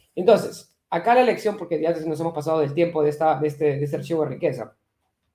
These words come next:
dice, "Si ser resentido con los ricos es per-, es permanecer en la ru-, en la ruina.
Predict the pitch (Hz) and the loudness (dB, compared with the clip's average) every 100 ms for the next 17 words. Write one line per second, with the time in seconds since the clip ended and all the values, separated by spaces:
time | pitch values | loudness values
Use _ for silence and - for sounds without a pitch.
0 | _ _ 170 175 156 - - _ _ _ | _ _ -6 -2 -2 -6 -18 _ _ _
1 | _ _ _ - - 190 - - _ _ | _ _ _ -12 -8 -8 -10 -20 _ _
2 | _ _ _ - - - - - 294 302 | _ _ _ -20 -18 -18 0 6 6 6
3 | - - 202 202 202 240 214 180 220 220 | -4 -6 -6 -4 -2 -2 0 0 0 0
4 | 269 262 196 196 170 165 - 180 190 165 | 0 0 -4 -4 -4 -4 -6 -6 -4 -2
5 | 143 160 156 139 143 139 151 147 139 139 | -2 -2 -4 -4 -8 -8 -4 -2 -2 -4
6 | 107 | -6